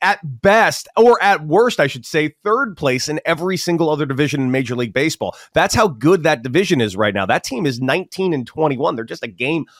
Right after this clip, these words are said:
under five hundred, the Arizona Diamondbacks. So, yeah, is this division in the N L West the best division in baseball?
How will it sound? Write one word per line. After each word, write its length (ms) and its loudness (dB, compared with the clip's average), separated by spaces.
under 300 0
five 420 2
hundred, 500 -4
the 120 -2
Arizona 420 -2
Diamondbacks. 520 -2
So, 120 -6
yeah, 240 4
is 140 4
this 160 2
division 640 2
in 120 4
the 180 0
N 140 2
L 220 4
West 240 0
the 80 -4
best 220 0
division 280 -2
in 60 -2
baseball? 400 2